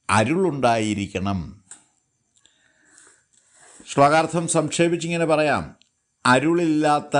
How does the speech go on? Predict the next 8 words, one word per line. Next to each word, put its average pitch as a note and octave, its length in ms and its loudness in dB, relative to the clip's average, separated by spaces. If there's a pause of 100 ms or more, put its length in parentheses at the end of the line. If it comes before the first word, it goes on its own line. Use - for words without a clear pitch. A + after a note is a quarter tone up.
മനുഷ്യൻ B2+ 800 -2 (1120)
അസ്ഥി, D#3 1080 0 (300)
തോൽ, C#3+ 680 2 (180)
സിര. D3 480 0 (340)
സിര C3 240 -4
എന്ന് E3 160 0
പറഞ്ഞാൽ F3 180 -4
ഞരമ്പാണ്. C3+ 560 -2